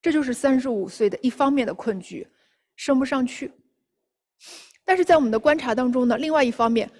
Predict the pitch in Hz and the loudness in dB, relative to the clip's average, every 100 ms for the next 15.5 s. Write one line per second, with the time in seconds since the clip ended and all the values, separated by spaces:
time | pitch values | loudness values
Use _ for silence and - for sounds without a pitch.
0 | _ - 339 220 190 220 285 294 285 220 | _ -2 0 0 0 0 0 0 -2 -4
1 | 262 226 214 196 202 240 233 226 208 170 | -2 -2 -2 -4 -2 -2 -4 -6 -8 -6
2 | 135 - 294 330 277 247 269 277 - 330 | -6 -4 -4 -2 0 -2 -2 -8 -4 -2
3 | 311 - 339 - 208 240 320 226 202 - | -2 -6 -8 -4 2 2 4 2 0 -10
4 | - - - - 359 294 339 - 202 294 | -14 -14 -20 -4 -2 0 0 4 2 4
5 | 208 185 180 202 269 294 277 320 330 311 | 0 0 -2 -2 0 0 -2 -2 0 -2
6 | 202 240 233 285 269 247 214 233 - 349 | -2 -2 0 2 2 0 0 -4 0 2
7 | 285 - 247 233 - 226 - - - _ | 2 4 4 4 -2 -4 -4 -12 -12 _
8 | _ _ _ _ _ _ - 349 277 - | _ _ _ _ _ _ 2 4 4 0
9 | 359 302 254 254 - 269 247 208 214 247 | 2 6 6 4 0 -4 -2 0 2 0
10 | 254 _ _ _ _ _ _ _ _ _ | -2 _ _ _ _ _ _ _ _ _
11 | _ 370 330 262 254 254 254 226 196 240 | _ 4 6 6 4 4 4 2 0 0
12 | - 214 233 233 240 254 240 294 233 208 | 0 2 2 4 2 2 2 4 2 0
13 | 226 - 208 - 226 220 - 220 - - | -6 -4 -4 -2 -6 -2 -2 -2 -6 -4
14 | 277 226 269 269 247 208 202 202 196 - | -4 -4 -2 -4 -4 -6 -4 -2 -2 -4
15 | 196 - 156 - - | -8 -10 -12 -10 -10